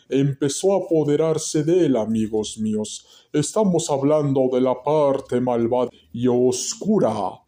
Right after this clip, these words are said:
de, de Dragon Warrior, el guerrero oscuro universal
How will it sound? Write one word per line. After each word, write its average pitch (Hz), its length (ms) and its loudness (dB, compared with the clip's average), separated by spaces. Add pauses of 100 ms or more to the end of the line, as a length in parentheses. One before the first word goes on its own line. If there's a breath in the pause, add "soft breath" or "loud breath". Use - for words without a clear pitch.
(220)
de, 120 580 0 (260)
de 117 240 0
Dragon 135 460 2
Warrior, 117 560 0 (220 soft breath)
el 135 340 2
guerrero 156 460 2
oscuro 160 480 0 (340)
universal 156 840 0